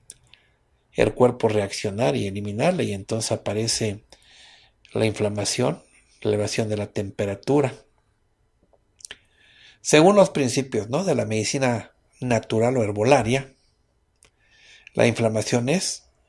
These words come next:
una reacción del organismo, ¿sí? Una reacción, una ayuda, un beneficio que tiene lugar con el objetivo final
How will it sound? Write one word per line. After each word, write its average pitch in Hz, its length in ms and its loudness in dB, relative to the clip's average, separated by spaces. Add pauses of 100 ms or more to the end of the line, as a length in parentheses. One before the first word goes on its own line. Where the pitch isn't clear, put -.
(960)
una 127 420 2
reacción 107 520 -2
del 107 160 -4
organismo, 127 640 -6 (1300)
¿sí? - 320 -4 (640)
Una 120 200 -2
reacción, 113 600 -6 (480)
una 131 200 2
ayuda, 120 540 2 (680)
un 117 160 -4
beneficio 127 840 0 (2500)
que 131 120 2
tiene 143 300 4
lugar 143 320 8
con 127 180 -4
el 110 120 -2
objetivo 127 520 0
final 135 540 0